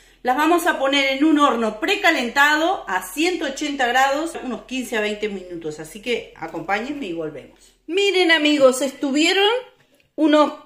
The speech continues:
quince minutos y de verdad quedaron espectaculares. Ya dos se fueron, dos me las agarraron. Y bueno,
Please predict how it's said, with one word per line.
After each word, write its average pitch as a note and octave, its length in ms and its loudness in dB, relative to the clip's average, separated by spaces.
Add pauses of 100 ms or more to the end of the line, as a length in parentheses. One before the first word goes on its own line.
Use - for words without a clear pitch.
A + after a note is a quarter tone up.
quince A4+ 420 6
minutos E4 300 6
y G3+ 80 -2
de G3 80 6
verdad A#3 640 6
quedaron A3 540 4
espectaculares. D#3+ 1000 -6 (640)
Ya C4 560 4
dos F4 560 4
se C#4+ 160 4
fueron, E4 720 2
dos C#4+ 180 8
me C#4 140 0
las G#3+ 220 0
agarraron. A#3+ 920 0 (340)
Y A3 120 -8
bueno, G3 400 4